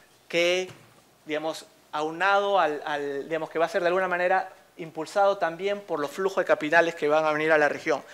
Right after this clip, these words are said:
Las buenas noticias, creo yo, es que muchos de estos capitales que están viniendo se dan en inversión directa extranjera, en enorme ni-, en menor medida en, en, en, en acciones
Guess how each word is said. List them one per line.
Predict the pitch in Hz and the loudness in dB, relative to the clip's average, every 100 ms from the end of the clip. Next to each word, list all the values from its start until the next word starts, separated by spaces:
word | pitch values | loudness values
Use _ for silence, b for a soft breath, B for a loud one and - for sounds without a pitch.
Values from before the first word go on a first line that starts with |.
| B B B B B - | B B B B B -14
Las | - 160 170 | -2 0 4
buenas | 240 247 | 4 4
noticias, | 202 180 247 254 - 208 202 | 4 2 2 2 2 0 0
creo | 214 208 196 | 2 2 4
yo, | 196 202 226 - b b b | 4 2 0 -8 b b b
es | - 180 | -4 -4
que | - - | -4 -6
muchos | 170 185 220 220 208 | -4 -2 -4 -2 -4
de | |
estos | 202 202 | -4 -8
capitales | 170 156 156 185 190 | -6 -4 -2 0 0
que | 190 | -2
están | 151 180 175 | -8 -6 -4
viniendo | 165 170 190 185 175 180 185 b b b | -6 -6 -6 -4 -2 -2 -4 b b b
se | - | -2
dan | 156 160 165 175 - | 4 4 4 -6 -6
en | 165 160 165 165 _ _ | -2 -2 -4 -14 _ _
inversión | 156 143 - 165 | -6 -6 -4 -4
directa | 147 151 | -2 -4
extranjera, | 156 139 135 180 165 170 247 B B B | -4 -8 -4 2 2 2 -2 B B B
en | 160 | -10
enorme | 147 165 190 190 | -4 0 0 -2
ni-, | 190 190 | -4 -4
en | 175 156 | -6 -6
menor | 151 170 196 | -6 -4 -4
medida | 190 180 185 180 170 | -6 -6 -2 2 2
en, | 156 147 | 0 -4
en, | 147 147 139 | -8 -8 -8
en, | - 143 135 | -6 -6 -6
en | 139 139 | -12 -10
acciones | 139 - 202 180 175 196 | -10 -8 -4 -4 -4 -12